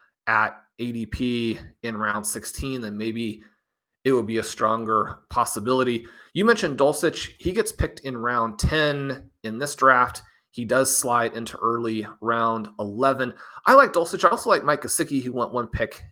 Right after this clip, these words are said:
after us. I don't necessarily think that they were needs for our particular team. Dulcich, someone who could have a huge season in year two now that they have competent coaching. But one of the things that was really helping him is that he was a favorite of the departed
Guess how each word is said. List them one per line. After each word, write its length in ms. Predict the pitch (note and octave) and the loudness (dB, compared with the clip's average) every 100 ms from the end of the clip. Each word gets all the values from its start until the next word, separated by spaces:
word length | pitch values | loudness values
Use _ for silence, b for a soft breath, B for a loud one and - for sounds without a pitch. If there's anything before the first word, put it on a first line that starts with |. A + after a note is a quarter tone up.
| _ | _
after 360 | B2 C3+ - C3+ | 4 4 4 4
us. 140 | B2 - | 4 0
I 60 | |
don't 120 | D3 D3 | -2 -2
necessarily 460 | D3 C3+ D3 C3+ | -4 -2 2 2
think 180 | C3 C3 | 0 -8
that 100 | - | -6
they 120 | A#2 | -4
were 180 | A2+ G#2+ | -2 -4
needs 280 | A2+ A#2 - | -6 -8 -8
for 200 | A#2 - | -6 -2
our 160 | G#2+ | -2
particular 540 | - - D#3 D#3 C3+ A#2 | -2 -4 -6 -4 -4 -4
team. 340 | - C3+ A#2 b b b b _ D3+ | -6 -8 -10 b b b b _ 2
Dulcich, 300 | F3 F3 - | 4 2 -2
someone 360 | D#3 C#3 B2+ | -2 0 0
who 120 | B2+ | -2
could 140 | A#2+ - | -4 -6
have 480 | - A2+ A2+ G#2 - _ _ _ _ | -2 0 0 -2 -10 _ _ _ _
a 120 | A2 G#2+ | -6 -4
huge 920 | G#2+ - F3 F#3+ F3+ D#3+ C3 A#2 E2+ - _ - | -8 -10 -4 0 2 2 2 -4 -10 -14 _ -10
season 680 | - C3 A#2+ A#2+ A2+ G#2+ - | -4 0 0 -2 -4 -6 -8
in 180 | A#2 A#2 | -8 -4
year 240 | A#2 A2 | -2 -2
two 720 | G#2+ - C3 B2+ A#2+ A2 - B _ | -2 -4 -2 0 0 -2 -4 B _
now 100 | A#2+ | 2
that 100 | C3+ | 2
they 80 | C3 | 2
have 220 | A2+ A#2+ | 0 0
competent 400 | - C3 - A2 | 0 0 0 -2
coaching. 400 | - D3 C3+ A#2 B B - | 0 0 2 -4 B B -2
But 80 | C#3 | 4
one 120 | C4+ | 6
of 60 | |
the 60 | A#3+ | 6
things 180 | G#3 D3+ | 4 -2
that 140 | B2 | 4
was 200 | D#3+ D#3 | 4 6
really 180 | C#3+ B2 | 4 2
helping 300 | B2 B2 A2+ | 0 -4 -6
him 180 | A#2+ A#2 | -8 -8
is 120 | G#2 | -8
that 100 | A2 | -10
he 140 | - | -4
was 140 | G3 C#3+ | -2 0
a 160 | A#2+ | 0
favorite 320 | B2+ B2+ A#2+ - | 0 0 0 0
of 140 | G#2+ | -2
the 80 | G#2 | -2
departed 480 | G#2 - B2+ A#2 | -6 -2 0 0